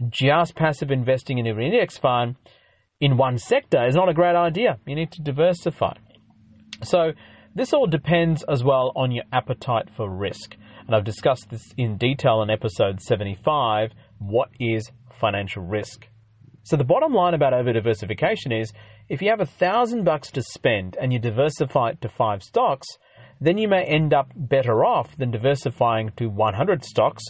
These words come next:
And this is because your gains, if the stocks do go up,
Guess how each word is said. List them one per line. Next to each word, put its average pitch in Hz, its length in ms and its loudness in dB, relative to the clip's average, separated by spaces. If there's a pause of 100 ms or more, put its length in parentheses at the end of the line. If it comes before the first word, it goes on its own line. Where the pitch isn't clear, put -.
(400)
And 202 120 0
this 285 140 0
is 202 120 0
because 156 400 0
your 151 360 2
gains, 139 760 0
if 139 200 -4
the 123 180 0
stocks - 360 -4 (100)
do 160 240 0
go 123 260 2
up, 208 260 0